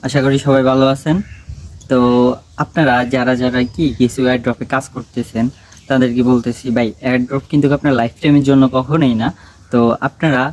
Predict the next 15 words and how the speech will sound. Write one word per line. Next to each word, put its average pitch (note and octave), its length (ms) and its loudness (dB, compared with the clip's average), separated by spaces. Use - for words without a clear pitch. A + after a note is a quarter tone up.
বিভিন্ন C3 340 4
সেক্টরে B2+ 500 0
ইনভেস্ট A#2+ 500 4
করা A#2 200 0
শিখেন। A2 420 -6
ধরেন, B2+ 180 4
আপনাকে B2+ 400 -2
যদি C3 220 4
আমি B2+ 160 6
বলি B2+ 240 4
কয়েকটা B2 300 -2
কয়েনের D3+ 380 2
উপরেও A#2 300 -2
কাজ A2+ 280 -4
করেন, A2+ 260 -6